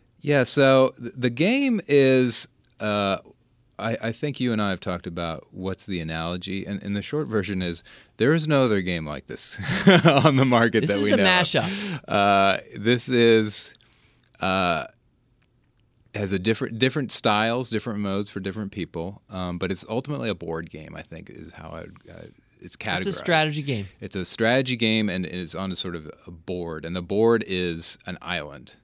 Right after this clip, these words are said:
Speaker 1: Uh, and on that island, you are a,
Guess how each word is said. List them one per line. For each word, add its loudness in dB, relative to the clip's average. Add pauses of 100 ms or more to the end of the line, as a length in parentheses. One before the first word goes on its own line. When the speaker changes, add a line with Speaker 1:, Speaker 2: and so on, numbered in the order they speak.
(720)
Speaker 1:
Uh, -14
and -10
on -2
that 0
island, -2 (680)
you -2 (240)
are -2
a, -4